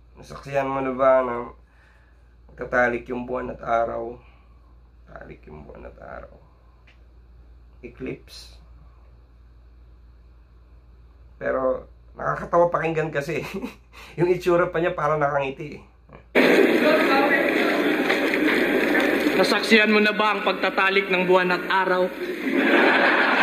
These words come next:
Speaker 2: Ako, oo. Ngiti ng aso na umaawit sa Pebrero treinta na wala sa tono. Dilubyo ko'y ibang klaseng enerhiya ang dala.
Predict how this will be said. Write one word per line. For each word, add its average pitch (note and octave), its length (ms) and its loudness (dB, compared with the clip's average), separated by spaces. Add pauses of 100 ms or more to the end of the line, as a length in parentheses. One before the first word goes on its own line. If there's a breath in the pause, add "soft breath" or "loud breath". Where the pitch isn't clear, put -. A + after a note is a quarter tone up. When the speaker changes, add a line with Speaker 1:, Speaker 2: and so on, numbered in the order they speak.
(1300)
Speaker 2:
Ako, D4+ 160 4
oo. B3+ 440 4 (760)
Ngiti A#3 240 6
ng B3 160 6
aso B3+ 400 2
na A#3+ 160 2
umaawit A#3+ 560 4
sa A#3+ 160 -2
Pebrero A#3+ 560 2
treinta B3+ 320 2
na A#3 160 4
wala A#3 320 4
sa A3+ 240 -2
tono. A#3+ 480 4 (240 loud breath)
Dilubyo C4 560 8
ko'y B3+ 160 6
ibang B3 240 4
klaseng C#4 400 2
enerhiya B3 640 6
ang A3+ 160 0
dala. B3+ 240 4